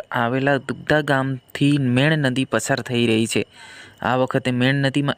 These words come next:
એટલું પાણી આવ્યું છે કે તમે વીડિયોની અંદર જોઈ શકો છો. મિત્રો, વીડિયો સ્ટાર્ટ કરતા પહેલા ચેનલ પર નવા હો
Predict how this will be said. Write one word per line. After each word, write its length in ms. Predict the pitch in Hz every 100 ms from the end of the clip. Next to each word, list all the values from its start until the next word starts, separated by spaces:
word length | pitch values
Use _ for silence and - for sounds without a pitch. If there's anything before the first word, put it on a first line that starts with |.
| -
એટલું 320 | 127 - 151
પાણી 300 | 151 143 151
આવ્યું 240 | 147 151 151
છે 140 | 147
કે 160 | - 165
તમે 280 | 135 135
વીડિયોની 420 | 117 123 143 143 127
અંદર 220 | 120 127
જોઈ 280 | - 139 135
શકો 300 | - 113 113
છો. 160 | 110 - - - - - -
મિત્રો, 340 | 123 - 113 117
વીડિયો 220 | 120 123 127
સ્ટાર્ટ 260 | - 127
કરતા 280 | - 123 127
પહેલા 320 | 135 131 135 - - - - -
ચેનલ 280 | 123 123
પર 160 | 120 120
નવા 300 | 123 117 117
હો 240 | 127 135